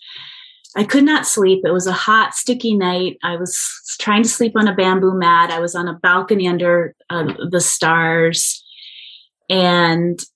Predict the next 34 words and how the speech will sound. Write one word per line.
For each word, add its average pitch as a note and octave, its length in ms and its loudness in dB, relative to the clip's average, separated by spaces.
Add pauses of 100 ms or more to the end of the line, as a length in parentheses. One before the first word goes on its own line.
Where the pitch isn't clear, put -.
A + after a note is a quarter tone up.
(340)
I F3+ 220 4
was F3 140 0
tossing G3+ 440 2
and F#3+ 100 0
turning F3 400 0
and D#3 140 -2
feeling E3 400 -2
just G#3+ 380 0
so F#3+ 220 0
heavy E3+ 680 -6
and F3 240 -4
just F#3 580 0
that, F3 380 -2 (680)
how A3 340 2
could A3+ 280 2
I, F#3+ 640 2 (340)
I G#3 140 2
could G#3 180 -2
try A#3 260 0
to B3 100 2
publish G#3 500 -2
these F#3+ 240 -4
stories, G3 400 -2
but F3 140 -4
who, - 300 -8 (140)
who C4+ 100 4
was D#4+ 180 0
gonna C4 240 4
listen? G3+ 460 2
I - 80 0
mean, G3 280 2 (520)
and A3+ 220 4
these C#4+ 380 4
were A#3 420 2